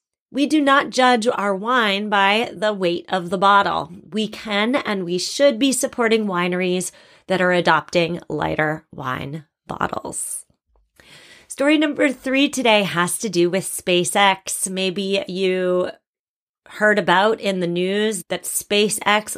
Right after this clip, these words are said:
launched its Starship last week. The Starship is a nearly four hundred foot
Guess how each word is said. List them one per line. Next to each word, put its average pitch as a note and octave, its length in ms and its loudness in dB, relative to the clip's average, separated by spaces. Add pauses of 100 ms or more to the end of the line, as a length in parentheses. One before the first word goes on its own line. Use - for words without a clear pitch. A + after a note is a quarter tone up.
launched F#3 640 -2
its F3+ 180 -4
Starship G3+ 880 0
last F3+ 420 0
week. C4 420 -2 (1080)
The G#3 100 -4
Starship G#3+ 680 2
is G3+ 300 -2
a G3 200 -2
nearly G3+ 800 0
four A3 320 2
hundred G3+ 500 0
foot - 380 0